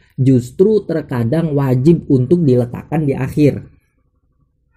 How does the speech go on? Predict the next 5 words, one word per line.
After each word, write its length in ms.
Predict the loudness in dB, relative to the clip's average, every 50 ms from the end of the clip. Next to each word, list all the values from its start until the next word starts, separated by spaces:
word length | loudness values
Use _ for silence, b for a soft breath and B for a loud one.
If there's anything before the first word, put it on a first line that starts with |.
| _ _ _ _ _ _ _ _ _ _ _ _ _ _ _ _ _ _ _ _ -2
Ini 220 | 2 4 6 6 4
kasusnya 640 | 4 2 0 -2 -2 -4 -4 -2 -2 0 0 0 0
seperti 960 | 0 -2 -4 -2 -2 0 0 0 0 2 4 6 6 8 8 6 6 4 b b b b b b _
dalam 480 | -2 0 2 2 2 2 2 2 2 2
contoh, 480 | 0 0 0 0 0 0 0 0 0